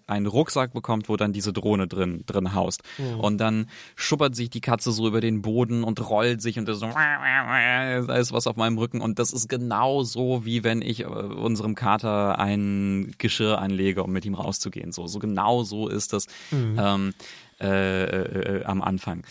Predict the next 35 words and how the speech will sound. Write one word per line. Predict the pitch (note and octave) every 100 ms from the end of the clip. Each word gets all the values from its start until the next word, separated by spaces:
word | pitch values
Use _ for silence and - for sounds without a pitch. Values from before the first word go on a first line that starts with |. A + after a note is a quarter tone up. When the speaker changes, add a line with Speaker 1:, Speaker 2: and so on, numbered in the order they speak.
| - -
Speaker 1:
Und | A2 G#2+ F#2
d-, | A#2
das | - C3+
ist | F3
total | G3 F3+ E3
toll, | D#3+
aber | C3
du | D3+
hast | D#3
natürlich | D3+ D3+ C3
recht, | A2 A2
ja, | A2+
es | F#2 -
ist | -
halt | B2 A#2
so | A#2+
ein | A2
bisschen, | A#2+ - A#2 A2 A2
ähm, | A2+ G#2+ G#2+ G#2 G2+ G#2 G#2 G2+ G2+ G2+ G2+ G2+ G2 G2 G#2
mechanisch | G#2+ - A#2 B2 B2+ A#2+ -
in | A2+ G#2+
dem, | A2 G#2+ G2+
wie | G#2
man | G2+ G2+
sich | G2 F#2+
dann | G2+ F#2+ - - -
am | G2+
Ende | G2 G#2 F#2+
durch | G2+ G2+
die, | - G2 F#2+ G2
durch | B2 G2
die | - G2
Welt | F#2 G#2+
bewegt. | F#2 F2+ F2+ -
Und, | G2 F#2+